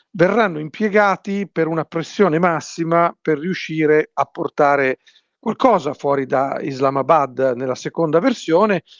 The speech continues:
eh, dietro la quale noi sappiamo esserci comunque anche l'ombra, l'ombra della Cina. E Trump, eh, non può che cercare di, eh,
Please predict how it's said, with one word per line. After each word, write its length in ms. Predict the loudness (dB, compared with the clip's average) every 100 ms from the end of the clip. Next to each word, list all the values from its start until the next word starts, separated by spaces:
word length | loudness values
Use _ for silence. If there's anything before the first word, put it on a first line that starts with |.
| _ _ _
eh, 200 | -14 -2
dietro 300 | 0 2 2
la 80 |
quale 240 | 2 0 0
noi 80 | -4
sappiamo 460 | -10 -4 -2 -2
esserci 400 | -4 -6 -14 -12
comunque 400 | -8 -6 -2 0
anche 240 | 0 0 0
l'ombra, 400 | 2 2 0 2
l'ombra 300 | 2 2 0
della 180 | 0
Cina. 440 | 0 0 0 2 0 -4 -16 -16 -20 _
E 160 | 0 2
Trump, 420 | 2 0 -2 -2
eh, 720 | 0 2 0 -4 -4 -4 -4
non 220 | -4 -6
può 300 | 0 2 2
che 160 | -2 -8
cercare 520 | -8 -6 0 2 2
di, 280 | -2 -4 -6
eh, 640 | -8 -6 -6 -8 -14 -18